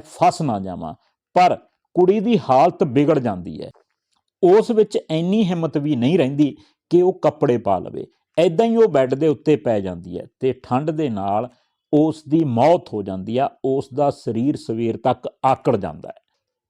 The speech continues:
ਤੇ ਹੁਣ ਚੌਦਾਂ ਦਸੰਬਰ ਦੋ ਹਜ਼ਾਰ ਚੌਵੀ ਨੂੰ ਜਦੋਂ ਇਹ ਖਬਰ ਸੋਸ਼ਲ ਮੀਡੀਆ ਉੱਤੇ ਵਾਇਰਲ ਹੁੰਦੀ ਹੈ ਤੇ ਤਕਰੀਬਨ ਦੁਪਹਿਰ ਦੇ ਬਾਰਾਂ ਇੱਕ ਵਜੇ ਤੱਕ ਕੁਲਦੀਪ ਕੁਮਾਰ ਤੱਕ ਪਹੁੰਚਦੀ,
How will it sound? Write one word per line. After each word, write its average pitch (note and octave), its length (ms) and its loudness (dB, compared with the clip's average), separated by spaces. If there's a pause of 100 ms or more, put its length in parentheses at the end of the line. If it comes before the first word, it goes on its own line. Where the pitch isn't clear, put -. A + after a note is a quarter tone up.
(200)
ਤੇ G3+ 140 2
ਹੁਣ E3+ 340 0 (440)
ਚੌਦਾਂ F3 440 2
ਦਸੰਬਰ E3+ 520 -2
ਦੋ D#3 280 0
ਹਜ਼ਾਰ D#3+ 280 0
ਚੌਵੀ B2+ 520 0
ਨੂੰ G2+ 180 -8 (300)
ਜਦੋਂ F3 440 0
ਇਹ B3+ 180 0
ਖਬਰ E3+ 320 2
ਸੋਸ਼ਲ E3+ 460 -2
ਮੀਡੀਆ G3+ 320 -2
ਉੱਤੇ G#3+ 260 0
ਵਾਇਰਲ D#3 440 2
ਹੁੰਦੀ A#2 360 -4
ਹੈ E2 140 -8 (460)
ਤੇ G3 160 6 (260)
ਤਕਰੀਬਨ E3+ 640 0 (400)
ਦੁਪਹਿਰ D3+ 640 2
ਦੇ D3 220 2
ਬਾਰਾਂ B2+ 380 0
ਇੱਕ C3 180 -6
ਵਜੇ A2 280 -4
ਤੱਕ A#2 340 -6
ਕੁਲਦੀਪ C3 600 -2
ਕੁਮਾਰ A#2+ 400 -2
ਤੱਕ - 280 -4
ਪਹੁੰਚਦੀ, D3 500 -4